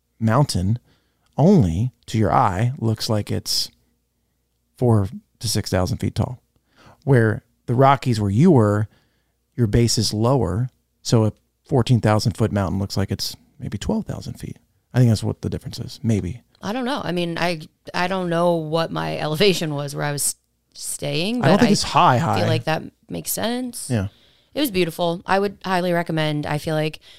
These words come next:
Speaker 2: I would love to go back there in the summer and see the difference 'cause they have, like, a lot of hiking trails and stuff that obviously we,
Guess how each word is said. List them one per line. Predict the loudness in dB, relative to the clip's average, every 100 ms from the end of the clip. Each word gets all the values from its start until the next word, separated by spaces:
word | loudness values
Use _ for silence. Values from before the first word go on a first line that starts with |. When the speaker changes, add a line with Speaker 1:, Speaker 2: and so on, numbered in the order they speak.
| _
Speaker 2:
I | -2
would | 0 0
love | -2
to |
go | -2 -2
back | -4 -4
there | -6
in | -6
the |
summer | -4 -4 -4
and | -4 -6
see | -8
the | -8
difference | -8 -10 -10
'cause | -10 -6
they | -6
have, |
like, | -8 -10
a |
lot | -8 -8
of | -6
hiking | -8 -8 -10
trails | -6 -6 -6
and | -8
stuff | -10 -10
that | -10
obviously | -8 -6 -8 -8
we, | -10